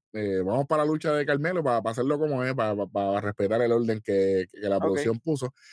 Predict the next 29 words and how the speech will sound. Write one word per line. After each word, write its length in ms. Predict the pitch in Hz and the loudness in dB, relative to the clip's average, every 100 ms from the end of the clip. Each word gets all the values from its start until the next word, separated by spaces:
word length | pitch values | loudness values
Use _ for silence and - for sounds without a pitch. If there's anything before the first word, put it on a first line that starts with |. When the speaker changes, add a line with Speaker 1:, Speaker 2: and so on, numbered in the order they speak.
| - _ | -20 _
Speaker 1:
Eh, 540 | 113 107 104 101 101 101 | 0 2 2 2 2 0
aquí 200 | 101 110 | 0 0
tenemos 260 | 131 135 | 2 2
la 80 | 131 | 0
próxima 300 | 120 120 117 | -2 -6 -10
lucha 260 | - 143 151 | -6 -2 -2
por 120 | 131 | -2
el 100 | 110 | -2
campeonato 640 | - 104 101 101 113 123 135 | -2 -6 -2 -2 -2 -2 0
de 200 | 117 - | 0 0
N 220 | 110 120 | -2 -2
X 220 | 117 - - | -4 -10 -8
T. 140 | - - _ _ _ _ _ _ | -8 -8 _ _ _ _ _ _
Tenemos 340 | 92 95 107 110 | -2 0 0 0
a 140 | 95 | 0
Ilja 360 | 110 113 117 101 | 0 2 0 0
Dragunov 460 | 95 123 160 156 - _ _ | -2 -4 -6 -8 -12 _ _
contra 500 | 117 147 143 143 - - - | -2 -2 -4 -8 -8 -14 -4
Carmelo 520 | 98 87 92 131 143 - | -2 0 0 -2 -2 -4
Trash 240 | 110 113 - | -2 -2 -4
Can 200 | 135 117 | -8 -6
Hayes. 720 | 95 165 311 - - - - - _ _ _ _ _ _ _ _ - | -4 -4 -4 -12 -12 -14 -16 -20 _ _ _ _ _ _ _ _ -6
Speaker 2:
Que 140 | 113 | -2
no 80 | 107 | 0
habían 280 | 120 160 175 | 2 2 0
gritos 320 | 165 185 185 | -4 -6 -4
de 140 | 165 | -2
Melo 240 | 151 190 175 | -2 0 0
aquí. 400 | 123 233 208 | -2 -6 -10